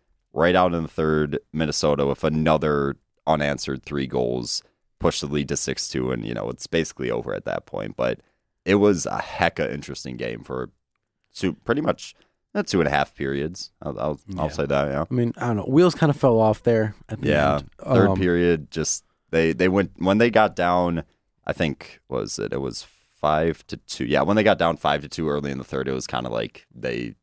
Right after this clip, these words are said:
Speaker 1: they checked out.
Speaker 2: Yeah.
Speaker 1: They gave it their all, and they just couldn't get back.
Speaker 2: And then Cole Krieger got one left over in, uh,
Speaker 1: Yep.
Speaker 2: at the end.
Speaker 1: Little
Speaker 2: To
Speaker 1: garbage time goal. Cole
Speaker 2: Exactly.
Speaker 1: Krieger pushing his goal count to nine. <laughs>
Speaker 2: Yeah.
Speaker 1: He's gonna reach double digits this year in goals, which is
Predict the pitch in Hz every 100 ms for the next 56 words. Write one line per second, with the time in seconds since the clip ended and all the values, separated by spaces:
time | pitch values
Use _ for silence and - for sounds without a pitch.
0 | - 62 - 58 - 57 55 53 - _
1 | 82 71 71 - _ _ 69 65 73 65
2 | 69 62 58 60 60 57 60 58 _ -
3 | 64 - - 58 58 50 53 55 - 98
4 | 101 107 - 139 - 165 107 92 76 82
5 | 82 87 - 87 85 80 85 76 69 -
6 | _ _ _ _ - 78 - - 98 87
7 | 80 82 90 87 82 80 80 73 80 78
8 | 76 78 82 - - 95 90 117 117 120
9 | 110 113 117 107 - 95 98 - 101 90
10 | 98 82 82 92 113 - 117 98 87 78
11 | 98 - 120 - 110 101 101 95 - 90
12 | 95 85 85 95 - 101 - 104 113 -
13 | 85 87 76 90 95 82 80 73